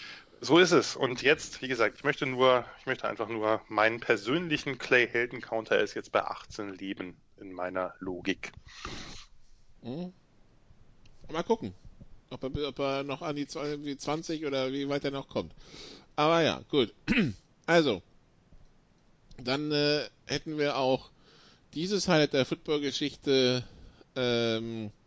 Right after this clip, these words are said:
Speaker 2: abgearbeitet. Liberty schlägt Western Carolina F B,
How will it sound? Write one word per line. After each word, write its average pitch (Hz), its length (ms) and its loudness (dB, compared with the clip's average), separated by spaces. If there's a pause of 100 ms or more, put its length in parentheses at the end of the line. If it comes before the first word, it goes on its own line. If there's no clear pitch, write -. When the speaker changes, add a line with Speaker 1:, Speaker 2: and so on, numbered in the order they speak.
(640)
Speaker 2:
abgearbeitet. 165 880 0 (380)
Liberty 196 500 0
schlägt 156 320 -2
Western 156 300 0
Carolina 160 500 4
F 156 160 0
B, 165 260 -4